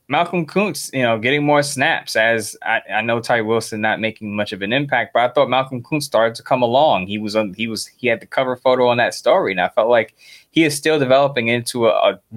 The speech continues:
decent pass rusher opposite Max Crosby. So he stood out to me, definitely. You mentioned, um, John Jenkin-,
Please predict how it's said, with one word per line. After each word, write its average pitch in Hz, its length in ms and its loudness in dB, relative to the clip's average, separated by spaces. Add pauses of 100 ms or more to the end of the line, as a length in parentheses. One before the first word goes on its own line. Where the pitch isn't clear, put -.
(140)
decent 123 500 -2 (160)
pass 127 320 -4
rusher 110 240 0
opposite 107 540 0
Max 95 240 -2
Crosby. 131 460 0
So 98 340 0 (640)
he 240 160 2
stood 151 240 2
out 123 160 0
to - 80 -6
me, 110 100 -2
definitely. 113 440 0
You 113 80 -4
mentioned, 123 420 0
um, 98 480 0
John 117 320 -2
Jenkin-, 113 520 -2